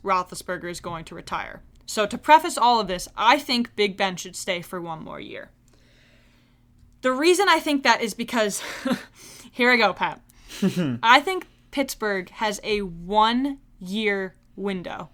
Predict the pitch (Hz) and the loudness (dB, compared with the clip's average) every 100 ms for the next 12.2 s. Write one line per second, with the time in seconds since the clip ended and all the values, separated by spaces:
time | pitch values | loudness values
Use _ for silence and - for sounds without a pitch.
0 | _ - 208 196 190 185 - 190 175 170 | _ -12 -6 -4 -2 -4 -6 -8 -8 -10
1 | - - 196 - - - _ - 196 240 | -14 -16 -14 -12 -14 -14 _ -12 6 8
2 | 240 202 160 - _ _ 214 208 214 180 | 8 2 -4 -10 _ _ 4 4 4 -2
3 | - _ _ - - - _ - 214 226 | -4 _ _ -20 -20 -20 _ 0 6 6
4 | - 285 254 254 226 226 247 240 240 233 | 6 0 2 2 2 0 2 0 0 -4
5 | 214 190 190 190 214 196 - - 196 185 | -6 -6 -6 -8 -8 -10 -10 -6 -4 -6
6 | 190 170 175 117 - _ - 196 226 226 | -8 -8 -6 -6 -10 _ -14 -6 0 0
7 | 233 233 - 214 - - 262 233 214 202 | 0 -6 -6 -6 -4 0 2 4 4 4
8 | 196 208 180 185 180 - - _ - - | 2 0 0 0 0 -4 -18 _ -12 2
9 | 196 196 185 196 175 180 170 165 160 - | 2 2 -6 -6 -6 -6 -6 -8 -6 -4
10 | 170 - - _ _ _ _ 202 - 220 | -4 -6 -14 _ _ _ _ -8 4 8
11 | 247 311 330 269 233 220 208 208 185 180 | 8 6 2 2 4 8 8 6 2 0
12 | 185 185 | -2 -4